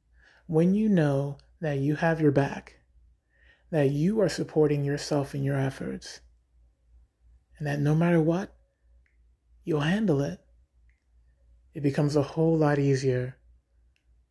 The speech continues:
to trust yourself, to have the courage to go against the grain, and to push forward to the future you want.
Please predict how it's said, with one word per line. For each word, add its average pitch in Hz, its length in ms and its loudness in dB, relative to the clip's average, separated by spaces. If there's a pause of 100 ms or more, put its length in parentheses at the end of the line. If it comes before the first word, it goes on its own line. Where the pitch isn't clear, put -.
(360)
to - 120 -14
trust - 380 -4
yourself, - 600 -10 (1900)
to 156 100 -2
have 151 180 2
the 139 80 6
courage 160 760 2
to 156 120 -6
go 160 300 -2
against 151 360 -4
the 156 80 -8
grain, 139 540 -6 (1000)
and 160 140 -2
to 165 80 0
push - 300 -4
forward 160 500 2
to 151 420 -2 (880)
the - 100 -10
future 202 500 -8
you 202 180 -4
want. 196 320 -10